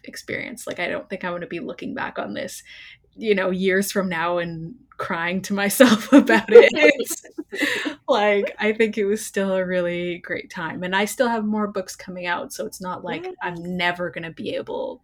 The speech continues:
Speaker 1: to have that experience.
Speaker 2: Right. Yeah,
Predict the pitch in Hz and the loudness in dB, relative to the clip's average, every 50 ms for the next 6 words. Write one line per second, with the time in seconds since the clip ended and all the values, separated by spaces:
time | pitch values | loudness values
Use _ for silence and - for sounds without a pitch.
0 | _ - - - - 196 - - - - - - - - - - - - - - | _ -10 -10 -10 -10 -10 -8 -8 -10 -8 -10 -10 -10 -10 -10 -14 -18 -18 -16 -16
1 | - - - - - - - - - - _ _ _ _ _ _ _ _ _ _ | -16 -14 -14 -14 -16 -18 -18 -20 -20 -20 _ _ _ _ _ _ _ _ _ _
2 | _ _ 156 170 147 135 - - - _ - 180 175 151 135 151 - - | _ _ -6 -4 -4 -4 -6 -8 -14 _ -12 -6 -6 -6 -4 -6 -8 -12